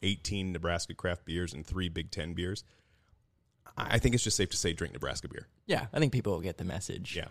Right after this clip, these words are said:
Speaker 2: There's a lot of, a lot of great stuff out there.
Speaker 1: And
Speaker 2: And
Speaker 1: we're
Speaker 2: in
Speaker 1: gonna
Speaker 2: the,
Speaker 1: talk
Speaker 2: there's
Speaker 1: about a lot of it.
Speaker 2: I said there's gonna be a lot of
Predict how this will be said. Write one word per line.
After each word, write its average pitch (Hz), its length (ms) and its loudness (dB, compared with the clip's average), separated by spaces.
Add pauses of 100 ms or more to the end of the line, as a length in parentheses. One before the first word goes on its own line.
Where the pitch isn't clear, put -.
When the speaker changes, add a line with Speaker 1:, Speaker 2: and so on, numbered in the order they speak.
Speaker 2:
There's 110 200 2
a 107 60 4
lot 98 140 6
of, 95 120 -2 (260)
a 107 160 4
lot 98 160 4
of 90 80 -2
great 92 220 -2
stuff 90 240 -2
out 87 180 -2
there. 85 300 -2 (360)
Speaker 1:
And 101 120 2
Speaker 2:
And 95 240 0 (120)
Speaker 1:
we're 104 140 4
Speaker 2:
in 123 100 10
Speaker 1:
gonna 95 180 6
Speaker 2:
the, 92 80 -4
Speaker 1:
talk 113 200 4
Speaker 2:
there's 107 100 8
Speaker 1:
about 95 120 6
a 90 40 2
lot 104 220 6
of 101 60 4
it. 95 180 2
Speaker 2:
I 127 80 4
said 139 140 4
there's 117 140 10
gonna 131 100 8
be 131 60 12
a 123 60 12
lot 117 140 12
of 104 100 8